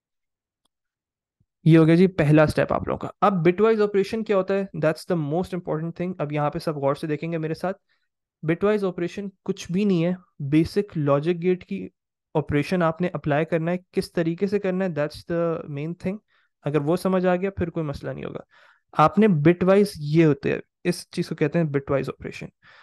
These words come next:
चलो, अब बताओ, मैं इस बॉक्स को मूव करता जाऊंगा, मुझे वैल्यूज बताओ। ज़ीरो, ज़ीरो, आंसर क्या आना चाहिए मेरे पास? ज़ीरो, ज़ीरो,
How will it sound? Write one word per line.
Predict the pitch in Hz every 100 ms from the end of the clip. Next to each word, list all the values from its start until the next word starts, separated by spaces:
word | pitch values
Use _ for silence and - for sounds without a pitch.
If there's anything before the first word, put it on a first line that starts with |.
| _ -
चलो, | 147
अब | - 156
बताओ, | 170 170 151 170 160
मैं | 175
इस | 185
बॉक्स | 170 180 -
को |
मूव | 190 180 180
करता | 160 156
जाऊंगा, | 143 131 143 -
मुझे | 156 160
वैल्यूज | 180 160 175 170
बताओ। | 156 143 139
ज़ीरो, | 151 175 185
ज़ीरो, | 170 170 147 _ _
आंसर | 156 156 180
क्या | 180 165
आना | 151
चाहिए | - 139 135
मेरे | 135
पास? | - - - - _ _ _ _ _ _ _ _ _ _ _
ज़ीरो, | - 156 180
ज़ीरो, | 180 160 139